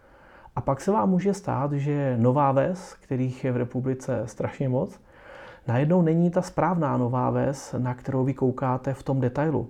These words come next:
protože se někdo splete. V našem systému se toto stát nemůže, protože my tyto data vždycky kontrolujeme na základě katastrálních dat a podle G P S souřadnic, které, které ten katastr, eh, má v sobě zabudované.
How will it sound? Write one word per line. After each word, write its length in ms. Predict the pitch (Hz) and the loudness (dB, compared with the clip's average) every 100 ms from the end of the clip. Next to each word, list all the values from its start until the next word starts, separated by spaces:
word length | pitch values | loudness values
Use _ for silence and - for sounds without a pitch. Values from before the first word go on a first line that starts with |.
| - | -6
protože 360 | 120 127 127 | -6 -4 -6
se 140 | 120 127 | -2 0
někdo 260 | 123 120 | 0 0
splete. 420 | 123 - 127 - - _ _ _ - - - - - - - 123 117 | -2 -4 -4 -8 -16 _ _ _ -20 -20 -20 -20 -20 -20 -8 -2 0
V 80 | 120 | 0
našem 300 | 123 - 220 | 0 -2 -2
systému 380 | 190 - 170 170 | -2 0 0 2
se 140 | 180 | 0
toto 220 | 156 151 | 0 -2
stát 320 | 156 175 175 | -2 -2 -2
nemůže, 420 | 160 147 185 139 104 | -2 0 0 0 -4
protože 600 | 117 117 127 127 139 139 - - - - - | -4 -4 -4 -2 -2 -2 -8 -20 -20 -8 -2
my 120 | 127 | 0
tyto 260 | 165 165 | 2 2
data 240 | 160 143 151 | 2 2 0
vždycky 380 | 135 131 - 170 | -2 -2 0 0
kontrolujeme 560 | 135 131 131 135 143 | 0 0 2 2 2
na 100 | 139 | 0
základě 540 | 131 131 135 143 135 - | 0 0 0 -2 -2 -4
katastrálních 720 | - 131 131 156 156 175 175 | -4 -4 -2 -2 0 0 2
dat 260 | 180 196 196 | 0 -2 -4
a 120 | 143 | -6
podle 340 | 123 131 127 120 | -4 -2 -2 -2
G 200 | 123 117 | -2 -2
P 180 | - 147 | -2 -4
S 100 | 147 | -2
souřadnic, 720 | 147 143 147 147 147 151 - - - | -4 -2 -4 -2 -4 -4 -14 -20 -20
které, 500 | - 135 131 135 135 - - - - - - | -8 -4 0 0 -2 -6 -14 -12 -12 -12 -18
které 320 | - 131 135 | -6 -4 -2
ten 180 | 139 135 | -4 -4
katastr, 480 | 127 135 127 - | -4 -4 -4 -2
eh, 460 | 131 123 127 127 - | 0 0 -2 -6 -4
má 240 | 127 127 | -2 -2
v 60 | 127 | -2
sobě 220 | 127 123 | -2 0
zabudované. 600 | 123 117 127 117 113 127 | 0 0 0 0 -2 -6